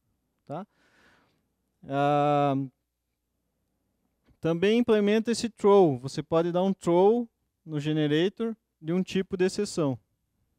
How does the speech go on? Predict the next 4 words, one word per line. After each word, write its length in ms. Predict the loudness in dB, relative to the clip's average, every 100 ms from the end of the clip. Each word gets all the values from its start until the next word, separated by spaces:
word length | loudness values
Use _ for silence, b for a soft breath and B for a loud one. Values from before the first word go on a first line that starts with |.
| _ -18
ok? 400 | -6 -4 -4 -8 _ _ _ _ _ _ _ _ _ _ _ _ _ _ _ _ -8
E 160 | -2
o 60 | -2
close, 580 | 2 6 6 6 0